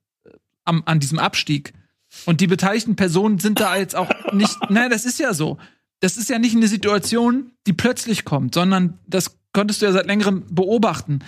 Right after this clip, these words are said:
Und die Mannschaft, das ist ja, die hat ja nicht die Hauptverantwortung. Was können die Spieler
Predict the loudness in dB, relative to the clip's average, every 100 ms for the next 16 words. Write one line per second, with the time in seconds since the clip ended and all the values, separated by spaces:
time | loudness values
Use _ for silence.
0 | -20 _ -2 2 4 2 0 0 -2 -2
1 | -10 _ _ _ -2 -2 -2 -2 -2 -4
2 | _ _ _ _ _ 0 0 2 2 2
3 | 2 0 0 -2 0 0 -2 -4 -4 -8
4 | -10 _ _ _ _ _ _ _ -6 -4
5 | -2 0 2 0 0 0 0 -4 _